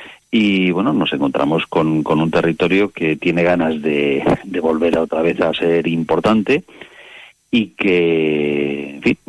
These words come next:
por nuestra parte, como administraciones públicas, también tenemos que colaborar en esa idea.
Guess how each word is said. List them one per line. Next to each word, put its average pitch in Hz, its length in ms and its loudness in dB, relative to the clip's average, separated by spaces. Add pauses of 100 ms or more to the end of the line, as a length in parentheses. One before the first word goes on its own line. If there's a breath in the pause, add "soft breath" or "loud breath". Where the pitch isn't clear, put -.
(100)
por 73 140 -4
nuestra - 220 -2
parte, 82 420 0
como 76 320 0
administraciones 73 760 -4
públicas, 80 360 0
también 73 240 -4
tenemos 65 300 -2
que - 100 -14
colaborar 67 400 0
en 135 140 -4
esa 67 180 -4
idea. 101 240 0